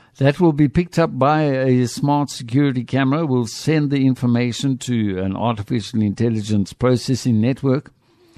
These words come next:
and, uh, that network will then send you an email, and they'll ask you, "Who is that person at your gate that you were speaking to?"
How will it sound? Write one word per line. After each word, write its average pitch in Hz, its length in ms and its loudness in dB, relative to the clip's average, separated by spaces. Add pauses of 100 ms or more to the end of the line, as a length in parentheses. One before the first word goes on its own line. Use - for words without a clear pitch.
(540)
and, 151 480 4
uh, 151 300 6
that 151 380 2
network 143 540 2
will 139 120 2
then 139 260 4
send 147 380 0
you 147 300 2
an 139 140 2
email, 151 460 0 (200)
and 117 160 0
they'll 123 200 2
ask 123 260 -4
you, 120 200 0
"Who 196 160 2
is 147 100 -2
that 127 200 0
person 123 360 0
at 107 160 -2
your 104 80 -8
gate 101 220 -4
that 92 200 -10
you 95 80 -4
were 90 80 -4
speaking 92 460 -8
to?" 78 140 -12